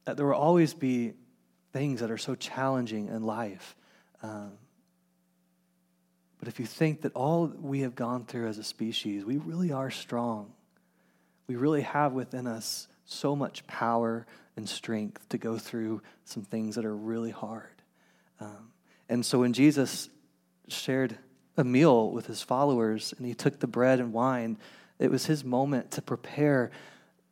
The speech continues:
his friends for when he's not gonna be there anymore physically, um, to prepare for that loss. And so he gave them a symbol of the bread and wine. Um, so, "This is my body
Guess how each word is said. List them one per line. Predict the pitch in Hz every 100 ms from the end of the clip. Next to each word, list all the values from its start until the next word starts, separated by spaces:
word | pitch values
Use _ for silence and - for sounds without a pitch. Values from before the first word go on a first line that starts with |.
| -
his | 135 -
friends | - 135 143 107 98 -
for | - 117
when | 113
he's | 113 113
not | 117
gonna | 143 120
be | 120 117
there | 113 101
anymore | 98 95 95 92 - _ _ _ _ _ _ _ _ -
physically, | 131 107 104 - - - _ _ _ _ _
um, | 107 104 101 _ _ _ _ _ -
to | -
prepare | - - - 127
for | 120 120
that | 107 113
loss. | 104 98 95 - - - - -
And | 120
so | - 120
he | 120
gave | 131 131
them | 127 117
a |
symbol | 110 - 113 101 87 - -
of | 147
the | 120
bread | 107 110 107 107
and | 117 104
wine. | 101 98 95 95 _ - - _ -
Um, | 104 98 101
so, | -
"This | 127 135
is | 123
my | 110
body | 107 117 113 101